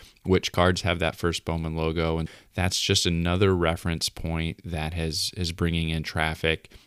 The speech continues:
A couple spots further down the list is the Topps Living Set, um, library and information source. And so I've got some data and stats about the Topps Living Set. I've got a complete photo checklist that I regularly update.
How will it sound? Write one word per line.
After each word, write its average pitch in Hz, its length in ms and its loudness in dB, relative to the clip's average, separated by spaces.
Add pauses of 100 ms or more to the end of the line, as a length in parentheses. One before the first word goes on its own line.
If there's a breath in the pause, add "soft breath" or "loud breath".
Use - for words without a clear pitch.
(140)
A - 80 0
couple 107 320 4
spots 87 380 0
further 113 320 4
down 82 200 -2
the 78 100 -2
list 90 440 -2
is 87 220 0
the - 100 -2
Topps - 380 -2
Living 98 320 4
Set, - 460 -2 (200)
um, 78 420 -6
library 78 800 0
and 78 280 -2
information 80 640 -2
source. 80 340 -2
And - 100 -4
so 82 140 2
I've 80 120 0
got - 200 2
some 82 160 -2
data 85 280 2
and 82 140 0
stats 104 480 6
about 85 280 -2
the 76 100 -2
Topps - 340 -6
Living 120 240 2
Set. - 360 4 (320 loud breath)
I've 95 140 -2
got 82 180 4
a - 20 -4
complete 85 400 -2
photo 98 320 4
checklist 95 640 2
that 90 140 2
I 85 80 4
regularly 87 640 2
update. 87 500 0